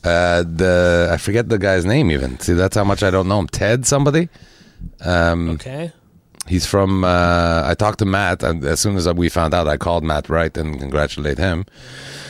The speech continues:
Speaker 2: Okay.
Speaker 1: <clears throat> Um,
Speaker 2: And then?
Speaker 1: the, uh, yeah, I don't know the, the, so the fifth guy, fr-, he's from Vancouver, but I don't know, I don't know him at all. I've never met him.
Speaker 2: Uh,
Speaker 1: I'll tell you his name.
Speaker 2: Jacob?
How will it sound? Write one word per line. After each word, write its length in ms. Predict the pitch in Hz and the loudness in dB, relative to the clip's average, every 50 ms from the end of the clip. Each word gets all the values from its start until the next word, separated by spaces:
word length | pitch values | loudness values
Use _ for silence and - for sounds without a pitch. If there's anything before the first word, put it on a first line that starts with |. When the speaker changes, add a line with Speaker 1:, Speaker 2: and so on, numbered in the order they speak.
| - - - _ | -20 -20 -16 _
Speaker 2:
Okay. 460 | 131 110 - - 107 104 110 131 170 185 208 - 539 - 339 - | -12 -12 -10 -10 -10 -8 -8 -4 0 2 2 2 4 2 4 4
Speaker 1:
<clears throat> 380 | 180 185 165 135 107 85 67 - - _ _ _ _ _ _ _ _ _ _ _ _ - - - - | 4 4 6 4 4 2 0 -6 -12 _ _ _ _ _ _ _ _ _ _ _ _ -14 -14 -4 0
Um, 380 | 85 85 82 80 80 80 78 76 | 2 4 4 4 4 4 4 4
Speaker 2:
And 0 | 76 76 76 76 175 202 185 | 2 2 2 0 0 -4 -6
then? 60 | - - _ _ _ _ _ _ _ _ _ _ _ _ _ _ _ | -10 -14 _ _ _ _ _ _ _ _ _ _ _ _ _ _ _
Speaker 1:
the, 360 | - 82 82 92 92 90 90 92 | -6 -2 0 2 2 4 2 2
uh, 40 | - | 2
yeah, 160 | 67 82 85 | 0 0 2
I 40 | 92 | 2
don't 180 | 107 117 104 | 2 2 2
know 140 | 98 110 135 | 2 2 2
the, 200 | 143 113 95 92 | 2 2 0 0
the, 260 | 85 92 95 95 92 82 | 0 0 0 0 0 0
so 160 | - - 104 | -2 -2 0
the 120 | 90 90 | 0 -2
fifth 400 | 85 - - 127 123 - - 95 | -4 -2 -2 -2 -2 -2 -4 -4
guy, 360 | 87 107 120 127 98 85 87 90 90 - - - | -2 -2 0 0 0 -2 -2 -4 -6 -10 -16 -18
fr-, 180 | - - 101 87 | -10 -6 -4 -2
he's 240 | 85 90 95 87 | 0 0 -2 0
from 180 | - 107 110 107 | 0 -2 0 2
Vancouver, 460 | 107 107 101 90 - 131 135 101 92 | 0 0 0 0 0 0 2 2 2
but 120 | 85 87 90 | 4 4 4
I 100 | 95 95 | 4 2
don't 160 | 104 101 69 | 2 0 -2
know, 180 | 76 92 92 - | -2 -4 -4 -2
I 120 | - 92 95 | -2 -2 -2
don't 140 | 101 - | -2 -2
know 240 | 85 90 87 104 110 | -2 -2 0 2 2
him 80 | 104 87 | 2 2
at 80 | 78 73 | 2 2
all. 240 | 101 135 - 98 - _ - - - | 0 0 -2 -4 -8 _ -20 -18 -14
I've 120 | - 82 | -10 -4
never 200 | 85 90 87 90 | -4 -2 0 0
met 200 | 85 85 104 135 | 0 0 0 -2
him. 100 | - - - _ _ _ _ _ _ _ _ _ _ _ _ _ _ _ _ - | -4 -6 -10 _ _ _ _ _ _ _ _ _ _ _ _ _ _ _ _ -6
Speaker 2:
Uh, 1300 | 151 160 165 165 160 160 160 160 160 160 160 160 160 160 160 160 160 156 156 156 156 156 160 160 151 139 - - 139 123 - - _ _ - _ | -2 0 2 2 2 0 0 0 0 -2 -2 -2 -2 -2 -2 -2 -4 -4 -4 -4 -4 -4 -4 -6 -6 -8 -12 -18 -20 -20 -20 -20 _ _ -8 _
Speaker 1:
I'll 100 | 87 87 | -6 -4
tell 140 | - 123 120 | 0 0 0
you 100 | 104 85 | 0 0
his 100 | 78 - | -2 -2
name. 100 | 151 165 202 | -2 -2 -2
Speaker 2:
Jacob? 380 | - - - 262 254 214 202 - | -4 -4 -4 -4 -4 -4 -6 -14